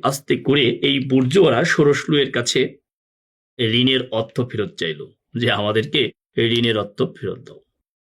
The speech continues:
তখন ষোড়শ লুই বলল, "রাজকোষাগার শূন্য, কোথা থেকে দিব?" তখন বুর্জুয়ারা বলল, "কোনো সমস্যা নাই, আপনি আমাদের এই ঋণের সমপরিমাণ অর্থের সম্পদ বুঝিয়ে দেন।"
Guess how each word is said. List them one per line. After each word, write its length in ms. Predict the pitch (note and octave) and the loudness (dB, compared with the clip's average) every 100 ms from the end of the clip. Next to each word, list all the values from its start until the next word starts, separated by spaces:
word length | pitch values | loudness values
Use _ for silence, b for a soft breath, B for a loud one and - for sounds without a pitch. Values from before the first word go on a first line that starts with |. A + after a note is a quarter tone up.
| _ _ - | _ _ -4
তখন 260 | G#2 A2 G2 | -2 0 -2
ষোড়শ 380 | - G2 - | -2 -2 -2
লুই 140 | A2 G#2+ | 0 2
বলল, 380 | A2 C3+ D#3+ - _ _ - | 4 4 4 2 _ _ 0
"রাজকোষাগার 680 | G3 G#3 G#3 A#3 A#3+ A3 A#3 | 2 2 4 2 4 4 4
শূন্য, 420 | - B3+ F3+ C#3+ | 4 4 4 4
কোথা 300 | D#3+ G3 G#3 | 2 2 4
থেকে 220 | G3+ G3+ | 4 2
দিব?" 380 | C#3+ A#2+ D3 - _ _ _ _ _ _ _ _ _ _ _ _ _ - | 2 2 0 -2 _ _ _ _ _ _ _ _ _ _ _ _ _ -4
তখন 400 | G#2+ - F#3 - B - | 0 2 2 0 B 0
বুর্জুয়ারা 460 | F3+ A3 G#3+ A3+ A3+ | 4 4 4 4 6
বলল, 220 | A3+ A3+ | 6 4
"কোনো 320 | G#3+ B3 C4+ | 2 2 4
সমস্যা 460 | C#4 G3 D3+ - D3 | 4 4 2 2 2
নাই, 260 | A#2 F#2 - _ _ _ _ _ _ _ _ _ - | 0 -2 -8 _ _ _ _ _ _ _ _ _ -2
আপনি 560 | A#2+ B2 F3 D3 - _ - | -2 2 0 2 -2 _ -4
আমাদের 360 | C3+ E3+ F3 D#3 | 2 4 4 4
এই 180 | C#3 | 2
ঋণের 320 | A#2 C3+ G#3+ B3 | 2 2 2 2
সমপরিমাণ 800 | A3 F#3+ F3 E3+ E3 C#3+ D3 | 2 2 4 4 2 2 0
অর্থের 460 | - C3 - G3+ F3 | -2 -2 2 4 4
সম্পদ 580 | - G3 F3+ F3+ F#3+ D#3+ | 2 2 0 2 2 4
বুঝিয়ে 380 | F3 E3+ F#3 F3+ | 4 6 6 6
দেন।" 220 | G3 | 2